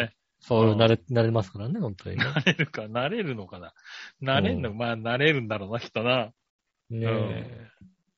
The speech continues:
Speaker 2: 確かにね。
Speaker 1: で、まあね、
Speaker 2: うん。
Speaker 1: 最近そう、テレビをさ、
Speaker 2: うん。
Speaker 1: まあ、この週末かな？
Speaker 2: うん。
Speaker 1: あの、土日かなんかでね、こう、テレビ見たら、フジテレビがさ、
Speaker 2: うん。
Speaker 1: 力を込めてね、
Speaker 2: うん。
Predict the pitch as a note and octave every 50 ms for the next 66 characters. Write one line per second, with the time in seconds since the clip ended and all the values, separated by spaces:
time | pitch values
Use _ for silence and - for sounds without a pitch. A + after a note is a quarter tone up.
0 | _ _ _ - - - A#2+ A#2 - - - E2+ F#2+ B2 D#3 D#3+ D3+ D3 C#3 C#3
1 | C3 B2+ B2 B2+ C#3+ D3 D3 C#3 - - _ _ _ _ _ _ _ _ _ _
2 | _ _ _ - - B2+ A#2+ G#2+ D#3 D3 C#3 - D#3+ D3 C3 A#2+ C3+ C3 A#2+ -
3 | - F#3+ F3 E3 C#3+ A#2 G#2+ G2+ G2 G2 - - A#2 G#2+ G2+ F#2+ G2 - _ _
4 | _ _ _ - D#3 C#3 A2 F2 - _ _ _ _ _ _ _ _ _ _ _
5 | _ _ _ _ _ _ _ _ _ _ G#3+ - - _ - - C3+ B2+ B2 A#2+
6 | C3 C3 C3 B2+ B2+ B2+ B2 A#2 - - F3+ F3+ F3+ E3+ E3+ D#3+ - - - E3+
7 | E3+ G3+ A3 A3 - _ _ _ _ _ _ _ - G3 F#3 D3 G#2+ F2 _ _
8 | _ _ - - - A#2+ A2+ A2+ A2 A2 G#2+ G#2+ G2+ A2+ B2 B2+ C3 B2+ B2 -
9 | - - C#3 B2+ C3 B2 A#2 - G2 F#2 G2 A2 C#3 D3+ C3+ - - G#2+ G2+ G2
10 | - A#2 A2+ G#2 G2 G2+ G2 G2 - - G2+ F2+ F2+ G2 G#2 - - - - -
11 | - - - - B2+ A#2 - - F3+ E3+ C#3 A#2+ A2 F#2+ F#2+ - - A#2 G2+ G2
12 | G2 F#2+ - _ _ _ _ _ - D#3 D3+ B2 G2 F2 - - - E3+ F3+ G3+
13 | F#3 D3 - - C3+ A2 G#2+ G2 - F#2+ G2 A#2 C3+ F#3 G#3+ - _ _ _ _
14 | _ - E3 D3+ B2 G2 F2